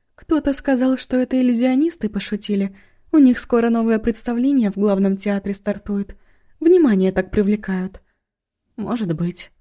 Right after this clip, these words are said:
А у нас недавно памятник короля пропал. Вдруг он и вправду тоже ожил и сбежал?» Весело хмыкнула. «Всё может быть». Он огляделся, понаблюдал за современными девицами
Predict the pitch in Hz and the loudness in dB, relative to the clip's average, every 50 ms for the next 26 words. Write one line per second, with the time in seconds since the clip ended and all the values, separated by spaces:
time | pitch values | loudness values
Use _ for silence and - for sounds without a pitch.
0 | _ _ _ _ _ _ _ _ _ - 285 285 277 294 349 392 - 311 262 214 | _ _ _ _ _ _ _ _ _ 2 4 4 6 4 4 4 4 4 4 6
1 | 214 220 233 226 220 220 254 285 302 277 - 202 208 208 - 202 196 196 190 190 | 6 4 4 4 2 2 2 2 2 2 2 0 0 2 2 2 2 2 2 0
2 | 214 220 - 262 262 - 254 254 247 240 _ _ _ _ _ _ - 254 233 208 | -2 -4 -6 -8 -8 -6 -4 -4 -4 -6 _ _ _ _ _ _ -4 -2 0 2
3 | 240 320 349 359 - 427 381 370 359 - - - 359 277 214 190 208 196 - 214 | 2 0 0 0 0 0 0 0 0 -2 0 2 2 2 2 2 0 0 0 0
4 | 214 196 190 - - 220 254 294 285 330 320 311 311 302 - 339 339 339 240 202 | 0 0 0 -2 -2 0 0 2 2 2 2 2 2 2 4 2 4 4 2 0
5 | 180 180 - _ _ _ _ _ _ _ _ _ - 202 196 190 185 - - 170 | 0 -2 -6 _ _ _ _ _ _ _ _ _ -2 0 0 0 0 -2 -4 -4
6 | 185 185 - 208 196 180 185 - 180 175 175 175 175 170 _ _ _ _ _ _ | -4 -4 -2 0 0 0 0 0 0 0 0 0 -2 -6 _ _ _ _ _ _
7 | _ _ _ _ _ _ _ _ _ _ _ _ - - - 320 294 240 196 180 | _ _ _ _ _ _ _ _ _ _ _ _ -12 -8 -6 -4 -2 0 0 -2
8 | 175 160 165 160 170 165 165 - - _ _ _ _ _ _ _ _ _ _ _ | -2 -2 -2 -2 -4 -4 -6 -10 -18 _ _ _ _ _ _ _ _ _ _ _
9 | _ _ _ _ - 269 262 247 214 190 180 190 175 160 160 185 220 240 233 - | _ _ _ _ -6 -2 0 0 0 0 0 0 0 0 -2 -2 -4 -6 -6 -8
10 | - 214 208 196 196 190 180 190 185 170 208 240 254 220 202 196 - 190 185 185 | -10 -8 -4 -2 0 0 0 0 0 0 0 -2 -2 -4 -6 -8 -8 -8 -6 -4
11 | 180 180 175 170 175 170 165 156 160 160 160 190 233 240 - - 240 226 226 220 | -2 -2 -2 -2 -2 -2 -2 -4 -4 -4 -4 -4 -6 -6 -6 -4 -4 -2 -4 -4
12 | - | -8